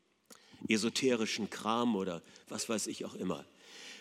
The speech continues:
So lange wurde das Denken der Welt für uns ein, ein, eine prägende, äh, Geschichte. Das Denken der Welt hat uns geprägt von Kindheit an. Ja? Leistungsgedanken, hast du was, bist du was.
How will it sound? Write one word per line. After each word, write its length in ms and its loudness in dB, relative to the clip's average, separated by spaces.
So 200 12
lange 380 12
wurde 260 6
das 300 4
Denken 380 6
der 180 6
Welt 340 6
für 280 2
uns 260 6
ein, 160 0
ein, 160 0
eine 180 4
prägende, 680 4
äh, 260 -2
Geschichte. 540 -2
Das 160 0
Denken 260 4
der 140 2
Welt 180 4
hat 140 0
uns 180 2
geprägt 400 -2
von 160 4
Kindheit 520 0
an. 160 0
Ja? 240 2
Leistungsgedanken, 1300 -2
hast 360 -2
du 120 2
was, 240 -2
bist 360 -2
du 140 0
was. 320 -6